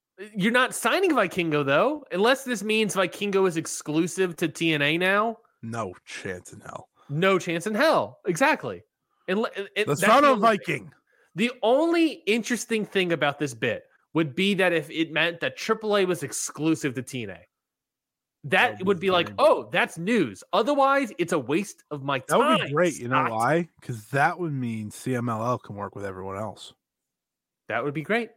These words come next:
Speaker 1: That would be
Speaker 2: They
Speaker 1: great.
Speaker 2: pretty much already do now, to be
Speaker 1: That would
Speaker 2: fair.
Speaker 1: be great.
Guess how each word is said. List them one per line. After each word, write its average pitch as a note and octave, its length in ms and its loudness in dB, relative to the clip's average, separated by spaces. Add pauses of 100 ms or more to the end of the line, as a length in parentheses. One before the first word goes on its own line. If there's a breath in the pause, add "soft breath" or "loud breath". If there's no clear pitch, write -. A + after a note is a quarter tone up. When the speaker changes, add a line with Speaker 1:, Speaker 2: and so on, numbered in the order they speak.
(420)
Speaker 1:
That G2+ 100 -18
would A2 80 -16
be B2 80 -8
Speaker 2:
They - 40 -14 (120)
Speaker 1:
great. E3+ 120 -8
Speaker 2:
pretty G3+ 200 2
much F3 260 2
already D3+ 260 4
do A#2+ 220 -2
now, G2 320 -10 (540)
to - 80 -20
be F#2 100 -14
Speaker 1:
That G#2 120 -16
would A2 60 -4
Speaker 2:
fair. C3 140 -4
Speaker 1:
be C#3+ 120 -14
great. D#3 120 -20